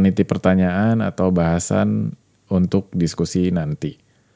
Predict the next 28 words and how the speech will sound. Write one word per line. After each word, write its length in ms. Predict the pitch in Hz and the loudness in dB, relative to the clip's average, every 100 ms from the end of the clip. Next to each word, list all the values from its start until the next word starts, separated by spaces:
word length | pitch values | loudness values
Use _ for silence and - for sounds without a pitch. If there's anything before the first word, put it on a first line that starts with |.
| _ _ _ _ - | _ _ _ _ -14
Itu 160 | - | 0
ada 160 | 104 104 | 2 4
di 160 | 98 87 | 4 2
GitHub, 480 | 90 101 127 139 | -2 0 2 2
lo 80 | 110 | 2
bisa 320 | 92 87 - | 0 0 -2
lihat 240 | 92 90 87 | 0 0 0
aja 640 | 87 85 95 101 104 90 | -2 0 0 2 0 -2
apa 240 | 87 - 90 | -4 -4 -4
yang 80 | |
ada 240 | 85 87 85 | -2 -2 -4
di 80 | 80 | -4
sana. 640 | 90 85 92 117 143 156 - _ _ _ _ _ _ _ _ _ | -4 -4 -2 -2 0 -2 -4 _ _ _ _ _ _ _ _ _
Kunjungi 520 | - 104 107 113 139 131 | -4 -2 0 2 2 2
bit 320 | 98 107 - 98 | 0 0 -2 -2
dot 320 | 95 92 - - | 0 -2 -8 -6
L 480 | 92 92 90 90 | -2 -2 -2 -2
Y 440 | 90 107 135 165 175 | -2 0 0 0 -2
slash 720 | - 104 95 110 123 - - - | -4 -4 0 0 -2 -8 -16 -12
dev 400 | 87 87 95 92 - | -4 0 2 0 -4
muslim 680 | 95 92 - 101 104 120 127 | -2 -2 -4 -2 0 2 0
rundown. 720 | 113 92 90 87 82 71 - - _ _ _ _ _ _ - | 0 0 0 -2 -4 -6 -12 -20 _ _ _ _ _ _ -4
Nanti 200 | 95 107 | 2 4
gue 160 | 101 | 6
masukin 400 | 92 90 101 104 | 4 2 2 0
ke 160 | - 90 | 2 0
catatan 400 | 87 85 87 90 | 0 0 0 0
episodenya. 600 | 78 - 151 147 143 | -4 -6 -4 -4 -6